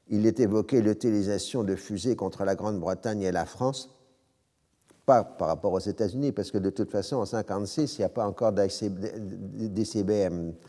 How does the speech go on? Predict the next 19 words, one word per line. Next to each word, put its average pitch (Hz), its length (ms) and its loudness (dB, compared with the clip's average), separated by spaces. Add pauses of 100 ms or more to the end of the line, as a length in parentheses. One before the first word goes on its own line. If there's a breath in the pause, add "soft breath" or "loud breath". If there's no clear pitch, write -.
(120)
c'est-à-dire 90 480 -4
de 87 100 -2
missiles 90 400 -4
intercontinentaux. 85 800 -6 (1800)
Euh, - 460 -2 (2000 loud breath)
sans 120 260 4
en 113 120 10
indiquer 117 680 8 (680)
la 123 240 4
provenance, 123 720 2
Mollet 131 400 10
est 113 40 8
traité 117 340 2
de 104 80 0
la 95 140 6
même 98 200 0
façon, 131 640 -2 (160)
et 131 280 6
le 101 680 4